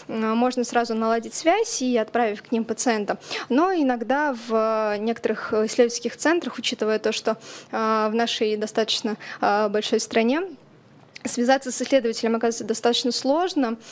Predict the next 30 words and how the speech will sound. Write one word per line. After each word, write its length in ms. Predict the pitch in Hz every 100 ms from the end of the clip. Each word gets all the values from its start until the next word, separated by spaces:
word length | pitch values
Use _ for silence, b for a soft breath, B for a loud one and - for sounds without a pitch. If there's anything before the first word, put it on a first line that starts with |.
| B B
э, 340 | 208 208 208 -
и 260 | 226 226 220
отправить 420 | 214 254 254 -
пациента 360 | - 233 233
тоже. 480 | 247 240 208 180 220 - B B B
Э, 300 | 214 208 214
и 40 |
так 220 | 233 269
плавно 280 | - 262 247
можем 280 | 240 233 240
перейти 280 | 233 233 240
к 60 |
третьей 260 | 240 233 233
проблеме. 720 | 240 226 277 339 311 240 208
Это 100 | 196
проблема 380 | 208 226 233 226
очных 360 | 220 240 - 254
консультаций. 840 | 226 - 233 285 330 - - 233
Опять-таки, 520 | 214 214 - 214 226 226 B B 220
возвращаясь 380 | 240 - 226
к 80 | -
тому, 220 | 233 233
что 160 | 240 240
территории 520 | - 254 247 233 220
достаточно 580 | 208 214 220 214 - 214
большие, 420 | 214 220 - 320
исследовательских 580 | 262 233 208 214 - 226
центров 320 | - 233 220 214
достаточно 460 | - 220 - 214
много, 440 | 214 220 302 254